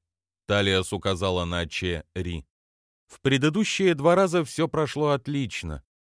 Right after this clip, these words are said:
Через несколько минут узнаем, насколько тройка — счастливое число". "Узнаем", Самакра посмотрел на неё. "Ничего, что она увидит вас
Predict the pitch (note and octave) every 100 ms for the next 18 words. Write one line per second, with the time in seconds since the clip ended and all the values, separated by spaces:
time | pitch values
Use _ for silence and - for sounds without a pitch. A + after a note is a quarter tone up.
0 | _ - C#3+ C3+ B2 D3+ C#3 C#3+ A#2 C#3+
1 | E3 F#3+ A#2+ G#2 C3+ D#3 A#2 A2+ B2 -
2 | F3 - A#2+ - B2 D3 D3 D#3 - C3+
3 | - G#2 G#2 A#2 A#2+ - A#2 F#2 F2+ F2+
4 | _ _ _ _ _ _ _ _ _ _
5 | _ F2 A2 B2+ B2+ A#2+ B2 B2+ _ _
6 | _ _ - G#2+ G#2+ G2 G2 F#2+ D#2+ G#2
7 | F2+ F#2+ F#2 F#2 F2+ F2+ F2 F2 F2 D#2
8 | _ _ _ _ _ _ _ F2+ A#2 D3
9 | F3 F3 C3+ A#2 A2 G#2+ A2 A#2+ G2+ F#2
10 | G2 G#2 - -